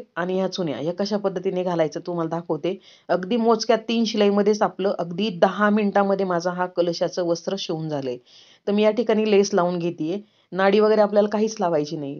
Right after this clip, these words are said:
लेस लावणार आहोत आपण. सुरुवातीला मी चार इंच आणि शेवटी चार इंच याप्रमाणे लेस एक्स्ट्रा सोडली आणि याप्रमाणे मी कलशाच्या एक इंच वर सोडून अशी मध्यावर तुम्ही जस-, जसं व्हिडिओमध्ये पाहताय त्याप्रमाणे मी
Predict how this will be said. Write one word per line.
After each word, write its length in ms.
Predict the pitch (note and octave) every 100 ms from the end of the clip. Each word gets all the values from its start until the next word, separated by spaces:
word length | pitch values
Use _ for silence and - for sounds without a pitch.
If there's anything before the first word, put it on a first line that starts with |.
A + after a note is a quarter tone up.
| D#3+
लेस 180 | F#3 G3
लावणार 360 | F3+ E3+ E3
आहोत 240 | E3 D#3 D3
आपण. 260 | C#3 G3+ A#3 _ _ -
सुरुवातीला 520 | A3 G#3 G#3+ A3 G#3
मी 120 | G#3
चार 280 | G#3 G#3 G3+
इंच 280 | F#3+ F#3 G3+
आणि 220 | F#3 G3+
शेवटी 340 | G#3 F3+ E3+
चार 220 | F3+ E3 D3+
इंच 240 | D3 C#3+
याप्रमाणे 680 | D#3+ E3+ E3+ E3+ F3 F3+ G3
लेस 220 | F3+ F3+
एक्स्ट्रा 340 | F#3+ - - G3+
सोडली 440 | G#3 F#3 D#3 E3+ B3 - _ -
आणि 180 | C#3 D#3+
याप्रमाणे 680 | F3+ F3+ F3+ E3+ D#3+ E3 G#3+ - -
मी 100 | F3
कलशाच्या 680 | F3+ G3 F#3+ G3 F3+ F3 G3 A#3 - -
एक 200 | G3+ G#3+
इंच 240 | G#3+ G#3
वर 220 | G#3 G#3
सोडून 400 | G#3+ G#3+ F3+ D3+ C#3 -
अशी 260 | D3 E3+
मध्यावर 400 | F#3 F3 E3+ E3
तुम्ही 240 | E3 F3+ F#3+ E3
जस-, 260 | F3+ F#3 -
जसं 260 | F3 F#3 F#3
व्हिडिओमध्ये 440 | F#3 F3 E3+ E3+
पाहताय 460 | F3 F3 E3 D#3+ E3+
त्याप्रमाणे 580 | F3+ E3 D#3 D3 D3 G#3 - _ _ _ E3
मी 240 | E3+